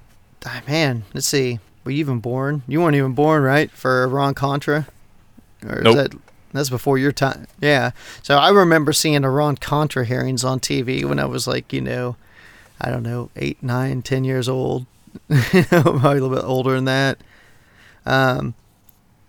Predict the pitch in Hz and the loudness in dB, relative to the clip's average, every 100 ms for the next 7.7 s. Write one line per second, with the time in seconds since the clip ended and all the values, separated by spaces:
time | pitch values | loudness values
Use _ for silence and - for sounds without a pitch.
0 | - - 139 127 - 131 - _ _ _ | -10 -2 0 0 0 -4 -8 _ _ _
1 | _ - - - - 160 156 147 143 127 | _ -8 -6 -4 -4 -2 0 -2 -2 0
2 | 139 143 143 - 143 143 139 135 139 - | 4 6 4 2 0 2 2 -2 -2 0
3 | 147 135 127 127 143 139 135 135 - 135 | 2 2 0 0 0 0 0 0 0 0
4 | 139 135 135 131 - 156 143 143 _ - | 0 -2 -2 0 0 0 0 0 _ -4
5 | 151 143 135 135 135 131 135 127 131 - | -2 0 -2 0 -2 -2 -2 -4 -4 -2
6 | 135 127 139 156 156 151 139 127 127 127 | -2 -2 0 0 0 0 0 -2 -2 -4
7 | 113 123 127 131 127 - | -6 -8 -4 -4 -6 -8